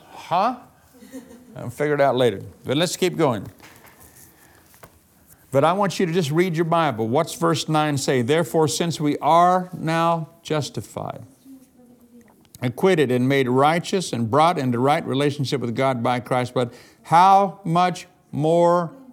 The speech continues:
certain?" How much more certain? How much more certain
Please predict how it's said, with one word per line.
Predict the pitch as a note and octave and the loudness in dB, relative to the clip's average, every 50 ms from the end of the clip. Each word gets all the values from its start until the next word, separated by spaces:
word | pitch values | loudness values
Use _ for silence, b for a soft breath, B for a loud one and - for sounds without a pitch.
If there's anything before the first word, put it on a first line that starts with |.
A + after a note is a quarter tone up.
| _ _ | _ _
certain?" | - - - E3 D#3 B2+ A2+ G2 | -8 -2 -2 -2 -2 -2 -6 -8
How | G#2+ G2+ D#3+ E3+ F3 E3+ | -4 2 2 4 4 2
much | E3 D#3+ E3 F3 F#3 G3 G3 - - - - | 2 0 2 4 4 4 4 0 -8 -10 -8
more | F#3 F#3 F#3 F#3+ F#3 F#3 F#3 F3 | -4 -4 -2 0 0 0 -2 -2
certain? | D3+ - - - - - - - - C3 - - - G#2 G#2+ B2 B2+ - - _ _ _ _ b b b b b b b b b b | -6 -8 -10 -12 -12 -10 -10 -6 -6 -6 -8 -8 -12 -14 -14 -14 -18 -20 -20 _ _ _ _ b b b b b b b b b b
How | - - E3+ F3 | 4 6 6 6
much | E3 E3 E3+ F#3+ G#3 A3 - - - | 4 2 2 4 2 2 0 -2 -6
more | G3 F#3+ F#3+ G3 G3+ G3 G3 F#3+ | -4 -2 0 2 2 2 2 0
certain | E3+ - - - - F3+ E3+ C#3+ A#2 A2+ G#2 F#2+ | -2 -4 -6 -4 -4 -2 -2 -4 -4 -6 -8 -8